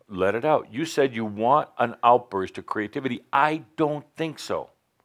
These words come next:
I think you want to ponder it. I think you want to play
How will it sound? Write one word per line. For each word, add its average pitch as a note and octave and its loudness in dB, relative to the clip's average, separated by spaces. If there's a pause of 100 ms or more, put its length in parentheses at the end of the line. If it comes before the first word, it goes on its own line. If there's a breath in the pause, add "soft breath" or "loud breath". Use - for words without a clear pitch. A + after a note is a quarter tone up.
(600 soft breath)
I A#2 -12
think C3+ -6
you C3+ -6
want B2 2
to G#2+ 0 (200)
ponder G2+ -6
it. C#2+ -20 (1300)
I A#2+ 0
think C#3 -10
you A#2 -4
want A2 0
to G2 -8 (120)
play F#2+ -4